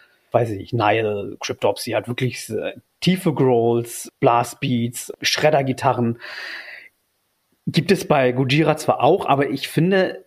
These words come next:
es ist doch eher irgendwie so, hm, ja, es hat wirklich einen modernen Touch, finde ich auch. Ähm, also irgendwie ist es so eine Richtung aus,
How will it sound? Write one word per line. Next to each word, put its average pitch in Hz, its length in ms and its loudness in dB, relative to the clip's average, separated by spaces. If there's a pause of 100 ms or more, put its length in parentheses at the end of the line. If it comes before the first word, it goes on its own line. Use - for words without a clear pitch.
es 151 180 0
ist - 160 0
doch 156 260 0
eher 175 320 2
irgendwie 151 400 2
so, 131 360 2 (100)
hm, 151 300 2 (1200)
ja, 120 280 2
es 135 140 0
hat 185 120 2
wirklich 208 240 2
einen 160 80 4
modernen 156 460 2
Touch, 220 400 0
finde 214 180 2
ich 208 160 -2
auch. 214 400 4
Ähm, 147 560 2
also 151 220 2
irgendwie 208 240 2
ist 196 140 0
es 190 120 -2
so 175 120 4
eine 165 200 4
Richtung 175 320 2
aus, 139 420 0